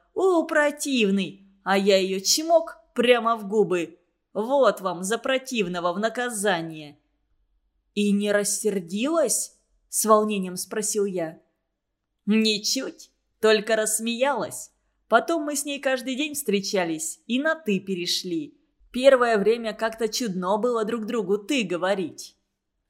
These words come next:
«Как же ты теперь от нее уехал?» спросил я.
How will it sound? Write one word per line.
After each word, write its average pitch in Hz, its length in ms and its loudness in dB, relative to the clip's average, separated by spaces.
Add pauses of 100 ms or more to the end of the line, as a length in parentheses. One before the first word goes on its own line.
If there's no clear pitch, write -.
(320)
«Как 202 340 4
же 180 180 -6
ты 202 220 -6
теперь 208 680 0
от 202 220 -4
нее 208 340 2
уехал?» 202 920 -4 (160)
спросил 202 580 -2
я. 175 340 -6